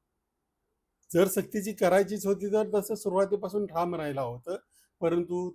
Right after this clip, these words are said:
तसं न करता भाषेची मखलाशी करून पुन्हा हिंदी लादण्याचा प्रयत्न केला जात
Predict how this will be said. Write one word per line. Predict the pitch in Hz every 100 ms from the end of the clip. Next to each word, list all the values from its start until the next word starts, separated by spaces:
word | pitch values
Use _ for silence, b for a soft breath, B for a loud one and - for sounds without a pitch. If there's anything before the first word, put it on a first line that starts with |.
| -
तसं | 147 175
न | 175 214
करता | 202 165 139 143 147 - _ _ _
भाषेची | 135 135 139 - 202 254
मखलाशी | 247 214 - 180 156 180
करून | - 160 139 156 - _ _
पुन्हा | 156 139 170
हिंदी | 202 170 175 175
लादण्याचा | 165 147 147 151 160
प्रयत्न | 156 147 143
केला | 147 156 143 139
जात | 147